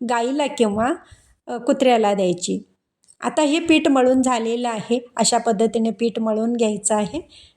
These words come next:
हे बघा, आता हे पीठ अशा पद्धतीने झालेलं आहे. ह्याचे मुटके वळून घेऊ. मुटक्याऐवजी तुम्ही पुरीसारखं जरी करून तळलात, ते देखील चालू शकतं. तेलही गरम झालेलं आहे. आपण ह्या तेलामध्ये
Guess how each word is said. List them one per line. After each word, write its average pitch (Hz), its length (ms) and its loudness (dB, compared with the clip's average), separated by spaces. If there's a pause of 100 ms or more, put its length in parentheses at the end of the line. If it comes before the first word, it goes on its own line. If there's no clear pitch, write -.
(120)
हे 220 180 4
बघा, 208 180 2 (380)
आता 226 160 0
हे 226 120 4
पीठ 233 300 0
अशा 220 200 2
पद्धतीने 220 520 0
झालेलं 220 460 0
आहे. 254 320 2
ह्याचे 262 240 4
मुटके 302 360 4
वळून 220 420 2
घेऊ. 202 180 -2 (520)
मुटक्याऐवजी 277 680 4
तुम्ही 285 280 4
पुरीसारखं 254 640 2
जरी 240 220 4
करून 233 360 2
तळलात, 233 440 2 (380)
ते 220 120 4
देखील 220 300 2
चालू 208 320 -2
शकतं. 226 400 -2 (400)
तेलही 277 260 4
गरम 269 360 4
झालेलं 247 480 2
आहे. 233 280 0 (240)
आपण 233 220 2
ह्या 233 100 4
तेलामध्ये 208 800 2